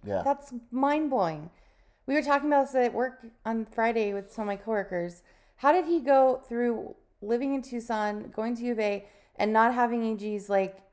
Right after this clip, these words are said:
Speaker 2: having it catered even? Like, 'cause that's usually a standard around here.
Speaker 1: He was too busy, uh, drinking the blood of his enemies, protein shakes, and, uh, doing other extracurricular activities.
Speaker 2: To have an E Gs.
Speaker 1: Right.
Speaker 2: Okay.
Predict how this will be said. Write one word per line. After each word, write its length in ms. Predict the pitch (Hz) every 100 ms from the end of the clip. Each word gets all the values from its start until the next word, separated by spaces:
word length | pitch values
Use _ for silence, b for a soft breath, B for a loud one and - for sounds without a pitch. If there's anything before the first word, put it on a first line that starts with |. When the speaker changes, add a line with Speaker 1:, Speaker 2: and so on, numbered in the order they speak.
| -
Speaker 2:
having 280 | - 226 208
it 160 | 202 -
catered 480 | - 214 269 170 156
even? 460 | 156 143 - -
Like, 160 | - 196
'cause 220 | 233 196
that's 260 | - 220 220
usually 300 | 214 202 202
a 60 |
standard 440 | 190 - 208 220 165
around 220 | 151 151
here. 140 | 170 -
Speaker 1:
He 40 |
was 140 | 104
too 140 | - 123
busy, 640 | 120 113 113 110 110 71 65 -
uh, 360 | 104 101 98 - 82
drinking 400 | 95 95 107 101
the 60 |
blood 260 | 87 87 101
of 80 | 101
his 140 | 95
enemies, 540 | 101 107 113 120 - - _ _
protein 540 | - 113 113 113 104
shakes, 600 | 101 117 110 110 - - b b b b b b -
and, 480 | 95 92 90 92 87
uh, 160 | 90 87
doing 220 | 101 98
other 240 | 78 92 92
extracurricular 720 | 95 - 92 - 95 92 95
activities. 640 | 90 87 98 90 85 82 - _ _ _ _ _ _ _ _ _ -
Speaker 2:
To 100 | 214
have 200 | 190 175
an 120 | 170
E 100 | 170
Gs. 340 | 160 156 165
Speaker 1:
Right. 260 | 156 143 - _ _ _ _ _ _ -
Speaker 2:
Okay. 460 | 175 180 208 208 170